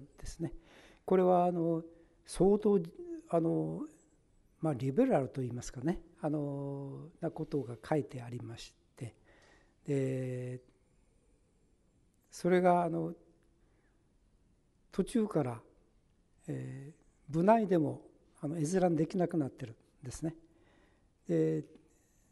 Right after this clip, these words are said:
まあ、以前は、わ-、私どもが、えー、裁判所にいた頃は資料室に行けば自由に見れたんですけど、資料室にも、あの、出してありません。えー、まあ、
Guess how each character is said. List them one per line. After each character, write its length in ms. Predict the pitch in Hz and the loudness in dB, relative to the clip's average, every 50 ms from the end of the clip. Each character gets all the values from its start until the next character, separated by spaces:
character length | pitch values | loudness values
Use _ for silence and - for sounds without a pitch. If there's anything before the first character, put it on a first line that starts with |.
| _ - - - _ _ _ _ _ - | _ -20 -20 -20 _ _ _ _ _ -4
ま 100 | 202 190 | -2 0
あ、 20 | |
以 120 | 180 156 156 | 2 2 4
前 120 | 240 285 | 4 4
は、 240 | 269 214 160 131 - - - - | 4 4 2 0 -2 -6 -6 -4
わ-、 140 | 170 202 - - - - - | -4 -4 -4 -8 -20 -14 -14
私 580 | 180 - 240 - - - 220 220 220 220 214 - - - - _ _ _ - - _ _ | -6 -4 -4 -4 -2 -2 -2 -2 -2 -2 -4 -6 -12 -20 -20 _ _ _ -20 -20 _ _
ど 80 | - 214 | -4 -2
も 220 | 196 180 160 151 | 2 2 2 2
が、 260 | 147 180 175 156 139 - - - - - _ _ _ _ _ _ _ _ _ _ _ _ _ _ - | 4 4 2 2 0 -4 -14 -20 -20 -20 _ _ _ _ _ _ _ _ _ _ _ _ _ _ -10
え 180 | 156 151 151 143 | -8 -6 -6 -8
ー、 40 | - | -2
裁 160 | - 175 170 | 0 0 2
判 160 | 165 170 165 | 2 2 0
所 100 | - - | 0 0
に 100 | 160 156 | 0 0
い 20 | 151 | 0
た 120 | 156 143 | 0 -2
頃 180 | - 156 139 135 | -2 -2 -4 -4
は 80 | 131 | -4
資 140 | - - 175 | -2 -2 0
料 140 | 156 165 160 | 0 0 0
室 180 | 160 - - | -2 -2 -2
に 80 | 156 143 | -2 -2
行 100 | 135 - | -2 -2
け 100 | - 135 | -6 -8
ば 160 | 110 113 117 - - _ _ - | -8 -8 -14 -16 -20 _ _ -12
自 160 | 143 123 131 143 | -10 -6 -4 -2
由 140 | 147 143 | -2 -2
に 100 | 135 135 | -2 -4
見 160 | 123 127 143 139 | -4 -2 -2 -2
れ 80 | 143 | -2
た 100 | 139 143 | -2 -4
ん 100 | 131 117 | -8 -8
で 60 | 110 | -12
す 80 | 117 - | -16 -18
け 60 | - - | -20 -20
ど、 60 | 147 | -16
資 160 | 131 - - | -8 -4 2
料 120 | 180 208 190 | 4 4 4
室 160 | - - 160 | 4 0 -2
に 120 | 151 139 | -2 -2
も、 160 | 131 127 123 - _ _ _ _ _ _ _ _ _ _ _ _ 165 | -2 -6 -10 -14 _ _ _ _ _ _ _ _ _ _ _ _ -16
あ 80 | 151 | -14
の、 80 | 147 139 | -12 -2
出 120 | 123 143 | -2 -2
し 80 | - - | -2 0
て 100 | - 160 | -2 0
あ 80 | 147 143 | 0 2
り 80 | 139 | 0
ま 120 | 143 135 123 | -2 -2 -6
せ 120 | - - | -8 -10
ん。 80 | 113 - _ _ _ _ _ _ _ _ _ _ _ _ _ _ _ _ _ _ _ _ _ _ _ _ _ - | -12 -14 _ _ _ _ _ _ _ _ _ _ _ _ _ _ _ _ _ _ _ _ _ _ _ _ _ -6
え 260 | 147 135 131 131 - - | -6 -4 -4 -6 -8 -8
ー、 40 | - | -8
ま 80 | 143 | -8
あ、 20 | - | -8